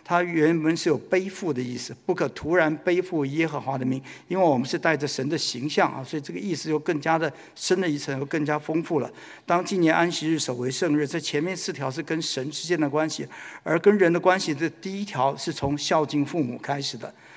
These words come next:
当孝敬父母，这是第五条。第六，不可杀人。第七，不可奸淫。第八，不可偷盗。第九，不可作假见证陷害人。还有第十，是心里面的罪，不可贪恋别人所有的一切东西。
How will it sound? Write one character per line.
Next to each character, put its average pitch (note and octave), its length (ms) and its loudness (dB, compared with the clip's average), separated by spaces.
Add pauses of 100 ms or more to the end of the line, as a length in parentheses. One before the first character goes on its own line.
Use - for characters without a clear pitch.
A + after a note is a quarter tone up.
(180)
当 E3+ 220 6
孝 E3 220 4
敬 D3+ 160 2
父 E3 140 -2
母， A#2+ 260 0
这 - 140 -8
是 C3 60 -6
第 F3 160 -6
五 C3+ 120 -6
条。 B2 240 -4 (140)
第 E3 80 -4
六， E3+ 260 8 (360)
不 G3+ 80 4
可 D#3 100 2
杀 D3+ 240 4
人。 C#3 220 2
第 D#3 120 -2
七， E3 240 -2
不 E3+ 140 -6
可 C#3+ 100 -2
奸 D#3 240 0
淫。 C#3+ 220 2
第 D#3 100 -4
八， D#3 240 4
不 E3 80 -4
可 C#3 140 -4
偷 F3 320 -4
盗。 F#3 260 2 (360)
第 F#3+ 100 -4
九， C3+ 220 2
不 D#3+ 120 -8
可 D3+ 140 0
作 D#3+ 180 2
假 - 240 -2
见 D3+ 240 0
证 C#3+ 240 0
陷 D3+ 240 -2
害 D3+ 140 0
人。 B2+ 220 -2 (200)
还 C3+ 120 -4
有 A#2+ 40 -2
第 D#3 160 -6
十， C3 400 -2 (200)
是 - 120 -10
心 F#3+ 300 0
里 D3 100 0
面 B2+ 160 -2
的 C3 80 -2
罪， C#3+ 220 0 (240)
不 E3 80 -2
可 C#3 140 -4
贪 E3 360 -2
恋 D#3+ 240 2 (220)
别 C#3+ 140 2
人 D3 180 2
所 D3 300 -2
有 C3+ 160 0
的 C3 180 -4 (220)
一 C#3 100 -6
切 D3 140 -2
东 C#3 220 -2
西。 C#3 240 -10